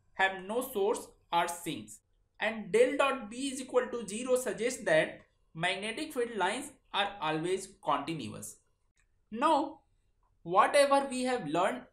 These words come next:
and discussed in the previous videos for the static fields, that is the electrostatic and magnetostatic, we got all four Maxwell equation for the static fields.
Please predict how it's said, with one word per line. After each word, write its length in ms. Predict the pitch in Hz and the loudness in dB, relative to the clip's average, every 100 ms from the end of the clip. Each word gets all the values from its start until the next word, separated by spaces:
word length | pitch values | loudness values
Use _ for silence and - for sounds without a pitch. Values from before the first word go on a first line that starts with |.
| - | -6
and 240 | 185 175 | -4 -4
discussed 560 | 208 - 214 190 202 - _ _ _ | -4 -2 0 0 0 -6 _ _ _
in 140 | 196 185 | -8 -4
the 80 | 196 | -2
previous 440 | 196 190 233 269 | 0 0 0 -2
videos 540 | - 170 156 170 208 - _ _ _ | 0 2 4 2 0 -10 _ _ _
for 240 | 202 202 | 4 4
the 220 | 202 - | 4 -4
static 460 | 185 - 190 262 - | -4 0 0 -2 -4
fields, 360 | 202 196 214 - _ _ _ - | -2 -2 -4 -10 _ _ _ -4
that 220 | 175 226 | -2 -2
is 100 | 214 | -4
the 180 | 208 165 | -4 -2
electrostatic 920 | 165 156 226 226 220 214 269 285 - _ _ | -2 0 -2 -2 0 0 -2 -10 -14 _ _
and 220 | 202 202 185 | -4 -2 0
magnetostatic, 1000 | 175 185 185 240 226 185 170 202 - - _ 190 | 0 -2 0 0 2 0 2 -2 -4 -20 _ -8
we 180 | 262 247 | -4 4
got 380 | 196 208 - - _ 190 | 6 4 0 -16 _ 4
all 200 | 214 240 | 4 4
four 340 | - 214 233 | -2 6 6
Maxwell 420 | 208 170 - 185 | 6 -4 -4 -4
equation 560 | 160 151 127 - 113 - _ _ _ | -4 -4 -6 -6 -12 -14 _ _ _
for 260 | - 185 190 | 0 2 2
the 220 | - 185 | -4 -6
static 480 | - 160 160 156 - | 0 0 0 -6 -14
fields. 360 | 170 170 - | -18 -18 -20